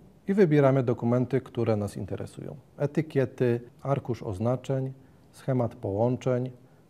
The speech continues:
zestawienie materiałów. Rodzaj widoku może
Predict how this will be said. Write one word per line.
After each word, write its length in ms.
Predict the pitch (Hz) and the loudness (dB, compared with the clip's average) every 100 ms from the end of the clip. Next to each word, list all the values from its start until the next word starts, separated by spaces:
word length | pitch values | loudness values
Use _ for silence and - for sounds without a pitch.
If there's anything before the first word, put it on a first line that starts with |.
| _ _ _ - | _ _ _ -14
zestawienie 640 | 127 120 - 117 113 110 107 | -4 -4 -2 0 0 0 -2
materiałów. 840 | 104 113 107 107 113 170 196 - - - - - - - | -4 -4 -2 0 0 0 -4 -10 -20 -20 -20 -20 -20 -4
Rodzaj 520 | 123 123 147 135 127 | 2 4 6 6 4
widoku 460 | 117 110 127 127 120 | 2 2 2 2 2
może 480 | 113 101 110 104 | 2 2 2 2